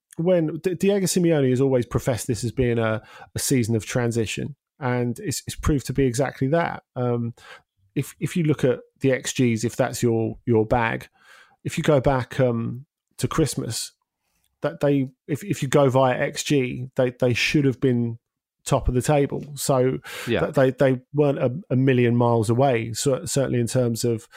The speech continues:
Speaker 1: <coughs> of, of what they were, um, what they were creating.
Speaker 2: Mm-hmm.
Speaker 1: But,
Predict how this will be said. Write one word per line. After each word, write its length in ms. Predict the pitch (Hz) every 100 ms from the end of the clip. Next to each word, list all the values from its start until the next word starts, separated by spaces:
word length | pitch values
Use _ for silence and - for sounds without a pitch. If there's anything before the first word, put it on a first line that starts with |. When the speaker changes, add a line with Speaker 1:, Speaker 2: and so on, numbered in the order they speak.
| - -
Speaker 1:
<coughs> 240 | - _
of, 380 | 185 185 156 127
of 200 | - 123
what 180 | 127 135
they 140 | 131 120
were, 420 | 120 117 117 113 - - - _
um, 460 | 127 113 110 110 135 _ _ _ -
what 200 | 131 131
they 100 | 123
were 280 | 117 110 107 _ -
creating. 680 | - - 139 147 - 123 127 - _ - -
Speaker 2:
Mm-hmm. 260 | 98 95 82 - -
Speaker 1:
But, 420 | 147 113 - -